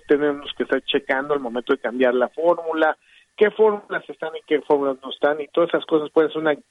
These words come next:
gran, gran, gran diferencia. Y también habla de las, las, las fórmulas especiales que estamos platicando en un principio y dónde poderlas encontrar. Entonces, esto es healthychildren punto org de la Academia Americana de Pediatría. Por otro lado, la H H S, que es justamente la Secretaría de Salud,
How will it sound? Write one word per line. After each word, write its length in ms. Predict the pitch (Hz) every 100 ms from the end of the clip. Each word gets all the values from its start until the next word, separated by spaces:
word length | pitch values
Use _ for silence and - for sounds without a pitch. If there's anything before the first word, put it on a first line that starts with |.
| -
gran, 320 | 147 147 156
gran, 260 | 156 151 143
gran 200 | 139 135
diferencia. 500 | 135 - 175 139 170
Y 100 | 165
también 360 | - 147 165
habla 240 | 175 175 170
de 80 | 160
las, 160 | 127 - - - -
las, 200 | 135 117 - -
las 300 | 127 117 -
fórmulas 320 | 139 147 139
especiales 480 | - 113 - 131 127
que 60 |
estamos 280 | - 135 131 -
platicando 460 | 120 - 123 120
en 60 | 127
un 80 | 127
principio 600 | 127 110 131 - 175 - - - _ _
y 80 | 170
dónde 240 | 165 170
poderlas 500 | 170 143 139 135 135
encontrar. 460 | 120 110 104 - 107
Entonces, 320 | 107 127 151
esto 140 | 143 143
es 60 | -
healthychildren 720 | 175 165 185 - - 165 156 143
punto 300 | 151 139 131
org 460 | 123 120 123 170 175
de 60 |
la 60 | 147
Academia 420 | - 123 131 139
Americana 400 | 127 120 120 113
de 60 | 113
Pediatría. 600 | 120 117 104 - 113 - _ - - - - _
Por 140 | - 156
otro 180 | 175
lado, 340 | 208 175 175 190
la 280 | 170 139 -
H 260 | 139 -
H 400 | 160 147 - 147
S, 200 | 127 -
que 100 | 147
es 80 | 135
justamente 500 | - 143 151 147 143
la 80 | 147
Secretaría 560 | - - 123 127 139 139
de 100 | 139
Salud, 360 | - 135 131